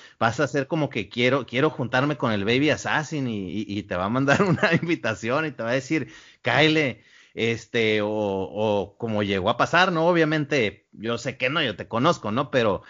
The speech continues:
Speaker 1: Sí.
Speaker 2: pues, lo ha dicho Julio César Chávez, "Oye, a mí me, me invitaban los narcos más poderosos que decían que, que quería que fuera a pistear con ellos y, pues, qué otra me quedaba", y cosas así, ¿no? O
Speaker 1: Ay,
Speaker 2: sea,
Speaker 1: eso,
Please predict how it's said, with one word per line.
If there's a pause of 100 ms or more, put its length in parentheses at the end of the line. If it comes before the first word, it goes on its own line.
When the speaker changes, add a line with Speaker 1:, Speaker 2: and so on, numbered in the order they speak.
Speaker 1:
Sí.
Speaker 2:
pues,
lo
ha
dicho
Julio
César
Chávez,
"Oye,
a
mí
me, (300)
me
invitaban
los
narcos
más
poderosos
que
decían
que,
que
quería
que
fuera
a
pistear
con
ellos
y,
pues,
qué
otra
me
quedaba",
y
cosas
así,
¿no? (340)
O
Speaker 1:
Ay,
Speaker 2:
sea,
Speaker 1:
eso,